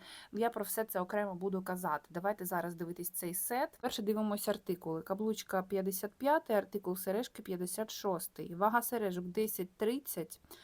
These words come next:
каблучка десять сорок. Сережки на ось таких застібках. А в каблучках, дівчата, розмір регулюється. Я попросила, щоб нам так зробили. Початковий тут, саме в цій каблучці, вісімнадцять з половиною,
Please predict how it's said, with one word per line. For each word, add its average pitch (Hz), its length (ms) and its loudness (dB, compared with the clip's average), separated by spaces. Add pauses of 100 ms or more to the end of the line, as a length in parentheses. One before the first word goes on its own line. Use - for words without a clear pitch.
(200)
каблучка 202 540 -2
десять 190 440 -2
сорок. - 640 -2
Сережки 208 520 -4
на 196 140 -4
ось 202 100 -8
таких 202 320 -8
застібках. 214 880 -6 (1300)
А 190 120 -2
в 190 80 -10
каблучках, 220 640 0
дівчата, 196 460 2
розмір 214 460 0
регулюється. 196 880 0
Я 175 140 -4
попросила, 185 520 -8
щоб 185 200 -8
нам 180 200 -2
так 175 260 -4
зробили. 196 580 -4
Початковий 214 720 -4
тут, 190 460 -6
саме 180 300 -2
в 185 80 -8
цій - 180 -10
каблучці, 175 680 -6
вісімнадцять 185 680 -4
з - 60 -10
половиною, 220 840 -4